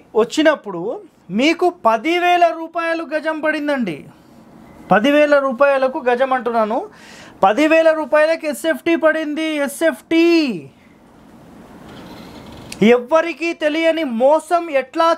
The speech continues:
చేస్తున్నారు అనేది మీకు ఇక్కడ నేను explain చేస్తున్నాను. క్లియర్గా మీరు చూడండి. ఒరిజినల్గా rule ఏంటంటే, థౌజండ్ ఎస్ఎఫ్టీకి,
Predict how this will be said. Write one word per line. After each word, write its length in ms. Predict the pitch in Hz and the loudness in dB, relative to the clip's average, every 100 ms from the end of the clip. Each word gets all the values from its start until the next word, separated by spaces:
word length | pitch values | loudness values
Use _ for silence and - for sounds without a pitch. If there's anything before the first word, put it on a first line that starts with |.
| 330 | -2
చేస్తున్నారు 880 | 320 320 - 311 285 285 269 302 285 | -4 -4 -6 -6 0 0 2 0 0
అనేది 420 | 247 294 339 339 | 0 0 -2 -2
మీకు 300 | 320 320 311 | -4 -6 -6
ఇక్కడ 220 | 294 311 | -4 -2
నేను 220 | 302 285 277 | 0 0 -2
explain 460 | 269 - 311 294 | -4 -2 0 0
చేస్తున్నాను. 800 | 285 269 - 262 240 240 262 247 - | -2 -2 -4 0 0 0 -4 -4 -4
క్లియర్గా 580 | 277 294 320 320 311 | -2 2 2 2 -2
మీరు 200 | 311 311 233 277 | -4 -4 -8 -6
చూడండి. 600 | 294 277 254 277 226 131 - - - - - - - - - - - - - - 165 214 | 0 0 0 -6 -6 -10 -18 -20 -20 -20 -20 -20 -20 -20 -20 -20 -20 -20 -20 -4 4 4
ఒరిజినల్గా 680 | 285 294 381 359 302 302 269 | 4 2 4 4 4 0 0
rule 280 | 240 339 | 0 0
ఏంటంటే, 760 | 359 330 269 240 185 247 190 - _ _ _ _ _ _ - - - - - 220 | 2 0 -4 -4 0 0 0 -6 _ _ _ _ _ _ -20 -20 -20 -20 0 2
థౌజండ్ 500 | 240 294 339 339 320 | 2 4 2 4 2
ఎస్ఎఫ్టీకి, 960 | - 320 - 302 311 294 311 349 440 | 2 -2 -2 -2 -2 -4 -2 -2 -2